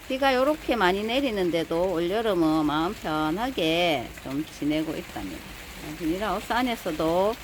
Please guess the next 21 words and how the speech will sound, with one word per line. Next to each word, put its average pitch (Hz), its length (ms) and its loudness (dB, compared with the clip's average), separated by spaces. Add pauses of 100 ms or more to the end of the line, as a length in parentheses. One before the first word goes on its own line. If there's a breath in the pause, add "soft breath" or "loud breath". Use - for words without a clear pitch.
(580)
잘 196 280 2
지내고 196 440 0
있죠. - 320 -2 (180)
여기 269 240 0
창종류 339 600 4
아이들은 220 540 0
제가 180 280 0
어저께 185 580 0
매다이는 190 1120 0
요런 233 260 -2
아이들은 180 760 -2 (680)
비를 277 260 -2
좀 233 160 0
맞췄어요. 156 580 -4 (300)
물을 196 440 -2
안 156 180 -2
줬기 190 380 -6
때문에 226 640 -2
요런 202 280 -4
아이들은 196 680 -2 (400)
마리아, 196 880 4